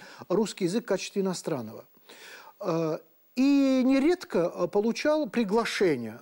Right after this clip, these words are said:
от, э, посольств, генеральных консульств, э, принять участие в их каких-то национальных праздниках.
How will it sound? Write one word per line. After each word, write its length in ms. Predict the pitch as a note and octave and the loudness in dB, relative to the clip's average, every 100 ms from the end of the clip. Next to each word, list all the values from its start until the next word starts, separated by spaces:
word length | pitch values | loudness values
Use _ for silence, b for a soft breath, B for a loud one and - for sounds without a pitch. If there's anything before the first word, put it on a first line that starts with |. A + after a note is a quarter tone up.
| _ | _
от, 320 | D#3+ D3+ - - | -6 -6 -8 -6
э, 480 | C#3+ C3 B2+ B2+ A#2+ | -6 -6 -8 -10 -6
посольств, 580 | E3 - D4 C#4 - - | -8 -2 0 0 -2 -6
генеральных 600 | C3+ C#3 D3 D3 C3+ C3+ | -6 -4 -4 -4 -6 -6
консульств, 480 | C4+ C#4+ - A#3 - B B - | -2 -2 -2 -6 -8 B B -2
э, 180 | G#3 F#3 | 0 0
принять 440 | A#3 B3 D4 C#4+ | 2 2 2 -2
участие 500 | G#3+ - C4+ - G3 | -6 -2 -2 0 -2
в 100 | F3 | 0
их 120 | B3+ | -2
каких-то 360 | - D#3+ A#3 - | -4 -8 -8 -8
национальных 600 | E3+ - D#3 E3 F#3 - | -10 -8 -6 -6 -6 -8
праздниках. 580 | - C#3+ G2+ G2+ - | -4 -2 -2 -8 -20